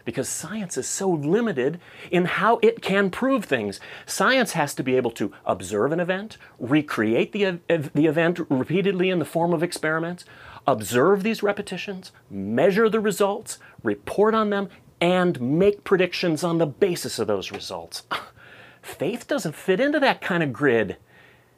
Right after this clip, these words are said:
In fact, when you get right down to it, even the origins of life, evolution and creation, don't fit into that kind of grid. Science can't really tell us whether evolution or creation is true. All it can do is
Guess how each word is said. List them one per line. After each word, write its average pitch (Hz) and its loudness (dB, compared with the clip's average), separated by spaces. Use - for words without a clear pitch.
In - -12
fact, 180 -2
when 160 -2
you 156 -2
get 160 4
right 139 2
down 127 -2
to 202 -2
it, 151 0
even 165 0
the 156 -4
origins 147 2
of 120 0
life, 120 -2
evolution 123 -2
and 135 -4
creation, 135 -6
don't 123 -2
fit 120 0
into 107 0
that 98 0
kind 95 -6
of 92 -8
grid. 85 -10
Science 208 -8
can't 180 -10
really 113 -8
tell 95 -8
us 120 -8
whether 120 0
evolution 123 2
or 117 0
creation 123 -4
is 151 -6
true. 233 -2
All 185 -2
it - -6
can 208 -4
do 226 -6
is 160 -6